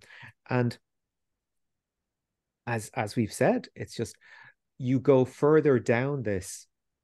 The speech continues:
rabbit hole of meeting people that are, you know, uh, obsessed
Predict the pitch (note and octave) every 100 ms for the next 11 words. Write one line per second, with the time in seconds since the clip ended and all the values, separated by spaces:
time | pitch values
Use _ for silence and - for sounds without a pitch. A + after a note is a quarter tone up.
0 | _ G#2+ A2 C#3+ E3 - G#2 F#2+ F2+ F#2
1 | - - G2 F#2 F2+ G#2 D3 D#3+ C3 G#2
2 | G#2+ F#2 - G2 F#2 G#2 F#2 - F#2+ F#2
3 | F2 - _ - - _ - G2 F#2 F2+
4 | F2+ - - - G2+ F#2 - - _ _
5 | _ - F#2+ - B2 D#3 F3 - -